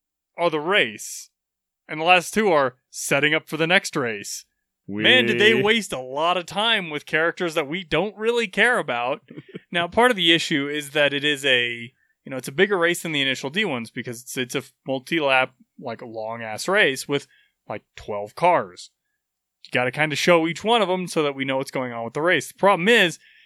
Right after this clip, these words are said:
Speaker 1: since you spend all this time on all this other stuff, like with all the cars, you kinda can't be wasting all this extra time with the female cast just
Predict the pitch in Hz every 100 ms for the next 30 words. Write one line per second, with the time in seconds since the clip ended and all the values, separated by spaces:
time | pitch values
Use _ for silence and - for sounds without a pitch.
0 | _ _ _ _ _ - - 196 185 165
1 | - 240 208 180 160 - - 247 254 190
2 | 165 151 156 143 190 220 214 - 151 131
3 | 127 127 113 - 131 123 117 - 208 190
4 | - - _ _ _ 226 147 170 151 _
5 | - 185 226 220 208 - 220 - 175 165
6 | 160 196 - 190 170 170 175 156 185 180
7 | - 135 185 214 185 160 160 _ _ _
8 | _ _ _ _ 165 175 170 _ 156 -
9 | 202 190 170 143 - 220 214 185 180 -
10 | - _ _ _ _ _ _ _ _ _
11 | _ 143 - 156 202 190